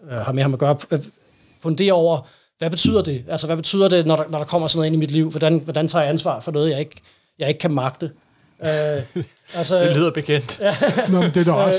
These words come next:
Speaker 1: Øh.
Speaker 3: sådan en lidt superhelteagtigt, der kommer det her væsen, som der
Speaker 1: Det er helt
Speaker 3: forandrer
Speaker 1: klart.
Speaker 3: så,
Speaker 1: Ja.
Speaker 3: så samfundet.
Speaker 1: Ja. Altså, det er, det er jo en, på en måde en Hulk-historie.
Speaker 3: Ja,
Speaker 1: Altså,
Speaker 3: ja, ja, ja.
Speaker 1: det, det, og han, han har beskrevet det mere som en slags eventyr, folkeeventyr eller sådan noget.
Speaker 3: Ja, ja.
Speaker 1: Men det er jo, der, superhelte kommer også lidt ud af den slags, så,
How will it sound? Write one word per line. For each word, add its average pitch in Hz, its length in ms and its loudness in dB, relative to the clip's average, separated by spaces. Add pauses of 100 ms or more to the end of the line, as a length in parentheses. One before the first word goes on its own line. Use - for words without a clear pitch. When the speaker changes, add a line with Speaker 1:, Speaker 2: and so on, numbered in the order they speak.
Speaker 1:
Øh. 220 60 2
Speaker 3:
sådan 208 60 4
en 202 80 4
lidt 175 220 2
superhelteagtigt, 202 920 2
der 170 60 -2
kommer 185 240 2
det 190 160 2
her 190 120 4
væsen, 165 460 0
som 165 220 0
der 165 80 2
Speaker 1:
Det 196 80 2
er 180 40 2
helt 214 200 2
Speaker 3:
forandrer 180 220 0 (160)
Speaker 1:
klart. - 120 -12
Speaker 3:
så, 165 60 2
Speaker 1:
Ja. 156 60 4
Speaker 3:
så 160 220 2
samfundet. 170 480 2
Speaker 1:
Ja. 151 60 2 (280)
Altså, 180 160 -2
det 190 140 0
er, 202 240 2
det 185 80 0
er 180 120 2
jo 220 120 4
en, 180 80 -4 (180)
på 170 60 -6
en 160 60 -2
måde 156 100 -2
en 139 60 -2
Hulk-historie. 131 460 -10 (160)
Speaker 3:
Ja, 208 40 2
Speaker 1:
Altså, 220 140 4
Speaker 3:
ja, 190 160 0
ja, 214 80 4
ja. 185 60 4
Speaker 1:
det, 160 80 2
det, 170 840 -2 (440)
og 160 100 -4 (100)
han, 196 300 0
han 190 180 4
har 185 80 4
beskrevet 180 320 0
det 160 60 0
mere 160 180 4
som 160 140 -2
en 139 60 0
slags - 360 -4
eventyr, 151 500 0
folkeeventyr 147 560 -2
eller 123 120 -8
sådan 135 180 -8
noget. 226 140 4
Speaker 3:
Ja, 175 40 6
ja. 160 60 6
Speaker 1:
Men 165 140 2
det 160 100 0
er 180 100 4
jo, 185 100 6 (300)
der, 175 140 -4
superhelte 165 360 -2
kommer 156 200 -2
også 151 120 0
lidt 175 120 -2
ud 175 80 -2
af 165 80 0
den 165 100 0
slags, 156 340 0
så, 151 200 -2